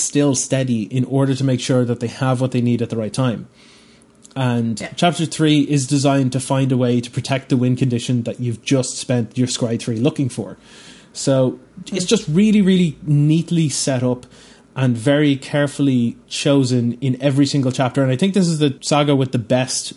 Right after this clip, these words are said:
Speaker 1: setups in terms of chapter by chapter,
Speaker 2: Yes.
Speaker 1: uh, that I've seen so far, except for maybe, uh, the Halar Unites the Elves, the green-black one. That has some pretty
Speaker 2: Yeah.
Speaker 1: cool stuff where it helps you build out your board and then you kill off creatures and stuff. But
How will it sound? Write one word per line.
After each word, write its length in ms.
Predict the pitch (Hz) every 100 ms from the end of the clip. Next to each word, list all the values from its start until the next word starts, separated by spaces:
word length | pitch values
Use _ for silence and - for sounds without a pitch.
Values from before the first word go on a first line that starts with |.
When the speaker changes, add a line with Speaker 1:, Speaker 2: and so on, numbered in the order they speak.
| -
Speaker 1:
setups 760 | - - 117 139 143 - - - -
in 140 | 135
terms 260 | 131 127 123
of 120 | 123
chapter 260 | 135 127
by 100 | 131
chapter, 340 | 127 - 202 185
Speaker 2:
Yes. 180 | 185 - - - - _ -
Speaker 1:
uh, 140 | 123
that 120 | 135
I've 200 | 131 127
seen 260 | - 147 139
so 160 | 143
far, 240 | 127 127 123
except 420 | 139 - 160 -
for 120 | 160
maybe, 520 | 143 139 135 127 123 -
uh, 240 | 135 123
the 120 | 117 123
Halar 340 | 139 131 127 120
Unites 320 | 117 123 127
the 140 | - 120
Elves, 380 | 123 147 -
the 60 | 123
green-black 440 | 123 123 131 131
one. 160 | 165 175 - _ _
That 160 | - 123
has 140 | 135
some 100 | 139
pretty 200 | 135 135
Speaker 2:
Yeah. 40 | 127
Speaker 1:
cool 200 | 147 143
stuff 320 | - 143 -
where 200 | 135 120
it 180 | 117 123
helps 260 | 123 247 -
you 320 | 123 117 107 - _
build 180 | - 120
out 100 | 120
your 120 | 110
board 240 | 120 113 110
and 60 |
then 100 | 113
you 60 | 110
kill 180 | 104 113
off 140 | 107
creatures 340 | - 113 113 113
and 80 |
stuff. 640 | 110 113 - - - - - -
But 320 | 120 117